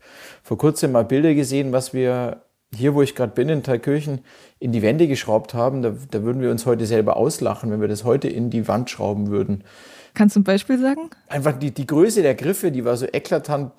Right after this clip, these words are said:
Speaker 1: klein damals. Das waren alles so kleine Knubbel. Und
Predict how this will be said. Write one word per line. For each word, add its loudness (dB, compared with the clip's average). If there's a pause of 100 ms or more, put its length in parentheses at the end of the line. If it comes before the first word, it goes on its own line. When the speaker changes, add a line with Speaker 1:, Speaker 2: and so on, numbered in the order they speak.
(140)
Speaker 1:
klein 0
damals. 2
Das -6
waren -2
alles -2
so -6
kleine 0
Knubbel. 2 (680)
Und 0